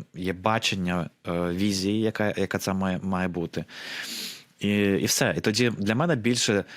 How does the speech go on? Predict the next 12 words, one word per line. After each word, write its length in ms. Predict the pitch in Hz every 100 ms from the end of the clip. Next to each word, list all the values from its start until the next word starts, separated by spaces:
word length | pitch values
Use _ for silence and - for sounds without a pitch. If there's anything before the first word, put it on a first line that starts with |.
| - - -
напевно, 420 | 98 110 113 110
важливі 400 | 101 98 107 104
не 180 | 101 104
стільки 280 | - 107 104
стратегічні 520 | - 104 107 104 104
сесії, 640 | - 170 165 - 78 76 -
е, 240 | 87 85
для 220 | 85 90 90
того, 180 | 92
щоб 440 | 87 95 87 85 80 -
чітко 320 | - 104 95
зрозуміти, 600 | 87 87 95 92 92